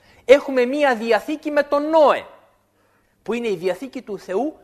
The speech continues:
με το ανθρώπινο γένος που θα ξεκινούσε μετά τον κατακλυσμό. Θα τη δούμε, θα τα δούμε αυτά αναλυτικά στις επόμενες φορές. Έχουμε χωριστή διαθήκη με τον Αβραάμ για τους απογόνους του.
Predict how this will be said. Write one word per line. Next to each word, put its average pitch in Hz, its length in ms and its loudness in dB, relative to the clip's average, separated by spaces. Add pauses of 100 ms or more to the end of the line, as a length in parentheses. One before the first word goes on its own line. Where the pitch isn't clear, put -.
με 190 140 -8
το 185 120 -8
ανθρώπινο 202 600 -6
γένος 233 420 -8
που 208 100 -20
θα 202 120 -12
ξεκινούσε 208 560 -14
μετά 214 240 -8
τον 220 160 -14
κατακλυσμό. 220 720 -12 (720)
Θα 143 140 -2
τη 131 120 -10
δούμε, 123 280 -4
θα - 180 -14
τα 104 100 -4
δούμε 117 200 -8
αυτά 117 180 -8
αναλυτικά 98 640 -8 (240)
στις - 380 -20
επόμενες 92 520 -12
φορές. - 460 -20 (540)
Έχουμε 285 380 4
χωριστή 240 640 0
διαθήκη 269 520 -2
με 277 100 4
τον 277 180 4
Αβραάμ 254 540 4 (920)
για 131 180 -14
τους - 200 -16
απογόνους 143 720 -10
του. - 60 -20